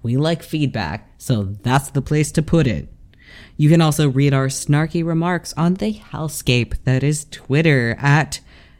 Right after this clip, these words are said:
the W D C Podcast, not to be confused with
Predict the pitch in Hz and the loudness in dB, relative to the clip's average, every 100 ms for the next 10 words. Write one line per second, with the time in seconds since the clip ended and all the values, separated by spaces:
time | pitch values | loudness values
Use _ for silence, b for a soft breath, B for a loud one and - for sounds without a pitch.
0 | - 180 202 139 110 - - 160 165 165 | -2 2 4 2 0 -8 -2 0 2 0
1 | 131 110 104 107 139 143 139 - 156 156 | 0 0 -2 0 2 2 -2 -2 -2 -2
2 | 151 - 170 170 147 131 - B - 127 | -4 -2 0 0 0 -2 -4 B 4 6
3 | 151 165 - 170 190 - 180 185 220 165 | 6 4 0 2 2 2 0 4 6 6
4 | 143 143 143 | 4 0 0